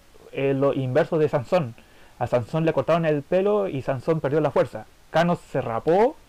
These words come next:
y volvió a ser el portero que te jugaba en Copa Sudamericana. O sea, se mandó unas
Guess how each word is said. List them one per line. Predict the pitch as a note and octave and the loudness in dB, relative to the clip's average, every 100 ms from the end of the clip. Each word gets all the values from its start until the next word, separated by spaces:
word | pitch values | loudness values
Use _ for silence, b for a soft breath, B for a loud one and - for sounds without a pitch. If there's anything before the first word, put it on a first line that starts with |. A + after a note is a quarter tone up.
| - - | -20 -12
y | C3 | -4
volvió | B2 B2+ D#3 | 0 2 2
a | |
ser | D3+ E3+ | 2 0
el | E3 | 0
portero | - D3 - F#3 G3 G3 G3 G3 F#3 F#3 F3+ - B B B | -2 -8 -4 -2 2 2 2 0 -2 -2 -6 -8 B B B
que | - | -8
te | D3+ | -6
jugaba | D3+ D#3+ F3 F3 | -2 0 2 0
en | E3+ E3 | -2 -2
Copa | D#3+ F3 | -2 -2
Sudamericana. | F#3 G3 G3 D#3 A2+ | 0 0 0 0 -2
O | A2+ B2 | -10 -8
sea, | C#3 B2 A#2 - B B B B - | -2 0 0 -6 B B B B -4
se | C3 | -2
mandó | A#2+ B2+ D3 D3 | 0 0 2 2
unas | C#3+ B2+ | 0 -6